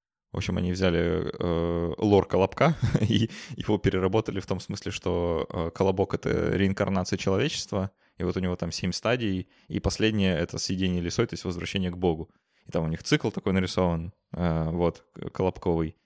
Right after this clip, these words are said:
И, э, они, значит, этим колобкам приписывали всякие магические свойства, типа, что нужно, а, колобки из хлеба прикладывать себе ко всяким местам, и тогда будет исцеление, ну и все такое.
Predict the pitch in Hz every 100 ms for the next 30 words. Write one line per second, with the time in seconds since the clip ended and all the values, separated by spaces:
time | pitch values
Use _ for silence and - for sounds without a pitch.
0 | _ _ - 90 90 90 87 85 80 78
1 | 76 73 - - - - - 82 85 82
2 | - 82 82 87 85 107 104 - - -
3 | 82 - - 78 85 85 - - - 120
4 | - - - 85 - 82 85 82 90 _
5 | _ _ - 87 80 80 80 80 90 90
6 | - 85 82 - 87 80 - 87 87 82
7 | 80 - 82 - - 82 - 85 85 113
8 | 117 87 80 - 85 82 - - - 92
9 | 117 104 98 113 - - -